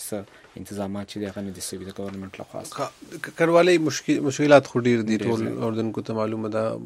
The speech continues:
Speaker 2: مسایل مشکلات پکې وي. خو ما په خپله د یو، یو کډوال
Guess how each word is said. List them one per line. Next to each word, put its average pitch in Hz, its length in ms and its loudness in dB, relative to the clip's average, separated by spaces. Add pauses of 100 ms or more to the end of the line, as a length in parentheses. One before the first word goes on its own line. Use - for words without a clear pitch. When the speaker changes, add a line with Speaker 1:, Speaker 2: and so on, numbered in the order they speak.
(360)
Speaker 2:
مسایل 120 400 -2
مشکلات 113 420 -4
پکې 113 340 -4
وي. 110 140 -6
خو 127 100 2 (440)
ما 131 180 6
په - 80 -4
خپله 127 260 8
د 117 120 6
یو، 117 160 4
یو 117 160 2
کډوال 120 280 10